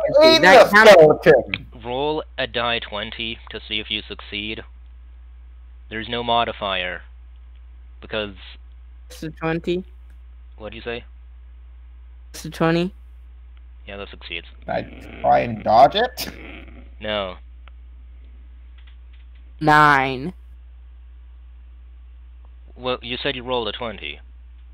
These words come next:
Speaker 2: No, I rolled a nine. I asked,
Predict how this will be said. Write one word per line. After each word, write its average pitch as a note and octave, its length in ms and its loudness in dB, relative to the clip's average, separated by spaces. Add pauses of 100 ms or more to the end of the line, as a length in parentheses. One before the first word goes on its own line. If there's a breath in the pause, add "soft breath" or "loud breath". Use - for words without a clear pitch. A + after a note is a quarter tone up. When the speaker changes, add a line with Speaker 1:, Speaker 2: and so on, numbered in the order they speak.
(1500)
Speaker 2:
No, D#3+ 280 8
I C3+ 200 6
rolled E3 340 8
a D3 80 2
nine. D3 600 0 (360)
I D#3 200 6
asked, D#3 380 6